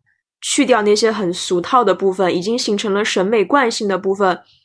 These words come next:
比如说看到花就想到美女，<laughs> 然后或者说要描写一个什么就喜怒哀乐、风花雪月，然后看到月亮就要描写什么，呃，忧伤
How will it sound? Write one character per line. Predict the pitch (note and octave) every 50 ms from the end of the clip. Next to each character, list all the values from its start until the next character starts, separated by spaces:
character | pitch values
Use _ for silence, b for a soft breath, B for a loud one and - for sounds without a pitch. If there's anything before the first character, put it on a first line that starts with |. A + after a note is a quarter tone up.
| b b b b b b b b b b b
比 | - G#3 G#3
如 | G3+
说 | G#3 A#3+ A3+
看 | G#3+ - C4+ B3+
到 | A#3+ A#3 A3+
花 | A3+ - - A#3 G#3+ G#3+ A3+
就 | A#3+
想 | A#3 A#3 F#3+
到 | F#3 G3+
美 | G#3+ G3+ F3 F3+
女， | G#3 G#3+ C4+ C4 C4+ C4 G#3 F3+ A3+ D#4+ - -
<laughs> | - - - - G4+ E4+ -
然 | A3+ G#3 A#3
后 | A#3 A3+ A3 G#3 G#3 B B B B B
或 | - C4+ A#3
者 | G#3
说 | G#3 A#3 A3
要 | G#3+ A#3 A3 A3
描 | G3+ G#3 G3+ F3+ G3
写 | A3+ - A#3+ F#3
一 | F3
个 | F3 G3
什 | G#3 G#3+ F3+
么 | E3 F3
就 | F#3 G#3
喜 | G#3+ - - - F3+ F3+
怒 | G#3 G#3+
哀 | G3+ C#3+ A3 G#3+
乐、 | A3 A#3 G#3+ G3 F3+
风 | F#3 - A3 G#3
花 | A3 A#3+ A3 G#3+
雪 | G#3 - - F3 C#3+
月， | E3+ F#3+ A3 A3 G3 F3 D#3+ - b b b b b b b _ _ _ _ _
然 | - G3+ F#3+
后 | F#3+
看 | F#3+ - C4+ A#3+
到 | A#3 A3+
月 | A#3+ B3+ C4 A#3+
亮 | A3+ G#3+ G3+ F#3+ G3
就 | G3+ A3+
要 | G#3 G3+
描 | G3+ F#3+ F3 F3+ G3+
写 | - - G3 F3 F3
什 | F3+ G3+ F3
么， | E3 E3+ F3 E3+ E3+ E3+ - _ _ _ _ _ _ _ _ -
呃， | - F#3 F#3
忧 | F3+ G#3+ B3 B3 C4
伤 | B3+ - C#4 A#3 A3+ A3 A3 A3 A3+ B3